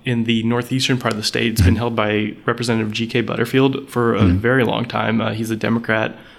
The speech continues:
Speaker 1: former head of the Congressional Black Caucus, uh, very prominent member, uh, you know, in state politics for a long time, and he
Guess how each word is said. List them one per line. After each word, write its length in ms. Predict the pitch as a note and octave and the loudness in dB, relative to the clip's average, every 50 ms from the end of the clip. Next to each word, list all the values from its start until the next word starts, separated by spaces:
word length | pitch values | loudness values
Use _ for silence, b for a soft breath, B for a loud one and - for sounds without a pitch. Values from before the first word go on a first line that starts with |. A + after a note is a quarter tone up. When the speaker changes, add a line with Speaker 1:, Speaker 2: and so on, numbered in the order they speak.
| B B B | B B B
Speaker 1:
former 500 | - - - B2 A#2 A#2 A#2+ A#2 A2 G#2+ | -8 -2 0 2 2 4 2 2 2 0
head 240 | G#2+ - - A#2+ A#2 | -2 -2 -2 0 0
of 140 | A#2+ A2 G#2+ | 0 -2 -2
the 80 | A#2 | -4
Congressional 480 | A2 - A#2 G#2+ A#2 A2 - - A#2 A2+ | -2 0 0 0 0 0 0 0 -2 0
Black 240 | G#2+ A2+ G#2+ - - | 0 0 -2 -2 -2
Caucus, 600 | - G#2 G#2+ G#2+ - - A2 A2 A2 - - b b b b b b b b b _ | -2 -2 -2 0 0 0 0 0 0 -2 -4 b b b b b b b b b _
uh, 200 | - B2 A2+ A2 | -8 -6 -4 -4
very 220 | A2 G#2+ B2+ C#3+ C#3 | 0 0 2 2 2
prominent 400 | C#3 - A#2+ A2+ A#2 A#2 A2+ G2+ | 2 2 2 4 4 4 4 4
member, 520 | A#2 A2+ A2 A2 A2+ A2 A2+ A2 A2+ F#2 | 4 2 4 4 2 2 2 2 0 -2
uh, 280 | F2 A2 A2 A2 G#2+ - - A2 - - - - - | -2 -4 -4 -4 -4 -6 -8 -10 -12 -12 -16 -12 -6
you 80 | - B2 | -4 -4
know, 120 | G#2+ G2+ | -4 -4
in 240 | G2+ G2+ F#2 A2+ G#2+ G#2 | -4 -4 -4 -4 -4 -2
state 200 | - A2 G#2+ - | -2 -4 -4 -2
politics 400 | A2 A2 A2+ G#2+ A2 G#2+ G#2+ - | -2 -2 -2 -2 -4 -6 -8 -6
for 100 | - A2+ | -6 -4
a 40 | G#2+ | -2
long 180 | G#2+ A2 A2 - | 0 0 -2 -2
time, 300 | - - - A#2 A2 - | -2 -4 -2 -2 -2 -4
and 260 | - B2 A2+ A2 A2 | -4 -4 -4 -4 -4
he 440 | G#2 - B2 A#2+ A#2 A#2+ A#2+ A2+ A#2 | -4 -4 -4 -2 -2 -2 -2 -4 -6